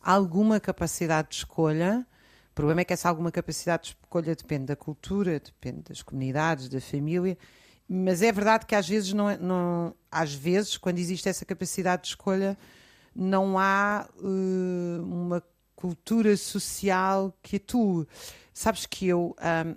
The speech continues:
nós o ano passado fizemos, eh, pela primeira vez uma viagem de bicicleta, que íamos com outro casal, e isso é uma coisa que eu recomendo vivamente, ou seja, viajar com amigos é muito bom. E, portanto, iam os nossos, os miúdos deles, criou-se um ambiente absolutamente maravilhoso.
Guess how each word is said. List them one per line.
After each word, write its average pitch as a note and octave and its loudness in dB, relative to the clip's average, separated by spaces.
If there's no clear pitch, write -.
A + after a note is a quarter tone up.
nós F3+ -2
o F#3+ 0
ano F#3 -4
passado F3+ 0
fizemos, E3+ -2
eh, C#3+ -4
pela E3+ 2
primeira E3 0
vez D3+ -4
uma D#3 -6
viagem C#3+ -2
de C#3+ -12
bicicleta, D#3 -2
que - -10
íamos C#3+ -6
com - -4
outro F3 -2
casal, C#3 -2
e C3+ -10
isso - -12
é C3+ -2
uma C3+ -8
coisa D3 -4
que D#3+ -6
eu D#3+ -4
recomendo C#3+ -6
vivamente, C#3 -6
ou D3+ -10
seja, B2 -8
viajar D3 -2
com - -8
amigos C#3+ -6
é C#3+ -2
muito D#3 -6
bom. D3+ -4
E, - -10
portanto, D#3+ -4
iam D3+ -2
os C#3 -8
nossos, E3+ 0
os C3 -12
miúdos C3+ -8
deles, E3 0
criou-se C#3 -8
um D#3 -4
ambiente D3 -4
absolutamente D3 -8
maravilhoso. F3+ -2